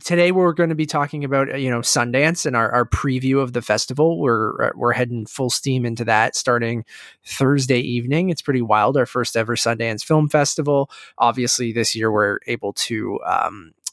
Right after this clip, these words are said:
quote unquote, attend it as well as cover it because, um, they're doing it at home this year. Uh, so we are accredited and we will be covering the entirety of the Sundance Film Festival. Um, but yeah, man, I've been struggling a little bit. I, um,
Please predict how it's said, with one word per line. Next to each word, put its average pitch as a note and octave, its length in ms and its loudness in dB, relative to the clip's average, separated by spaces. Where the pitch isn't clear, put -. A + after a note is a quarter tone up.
quote B2+ 220 0
unquote, A2+ 360 -2
attend D3+ 520 2
it D#3+ 300 2
as B2+ 160 -2
well A#2+ 220 0
as A2+ 140 -2
cover D3+ 340 2
it D#3+ 160 0
because, B2 480 -6
um, G2+ 220 -6
they're A#2+ 100 -8
doing A#2 340 -8
it A2+ 160 -8
at G#2+ 220 -2
home F3+ 400 2
this D#3+ 200 0
year. E3+ 260 4
Uh, A2 240 2
so C3 180 -2
we B2+ 160 2
are A#2+ 140 4
accredited A#2+ 520 0
and A#2 160 -2
we A#2 120 -4
will A#2 160 -2
be A#2+ 120 -2
covering A2+ 520 -2
the A2+ 120 -6
entirety A#2 600 -2
of A#2 120 -8
the B2 80 -4
Sundance A2+ 480 -4
Film G#2+ 220 -4
Festival. A#2+ 500 0
Um, G3+ 420 2
but D4+ 140 -2
yeah, F#4+ 220 2
man, F3 200 0
I've B3 140 2
been B3 140 -2
struggling B3+ 440 0
a E3 80 2
little D3 220 0
bit. A#2+ 320 0
I, D3+ 280 2
um, E3 600 -2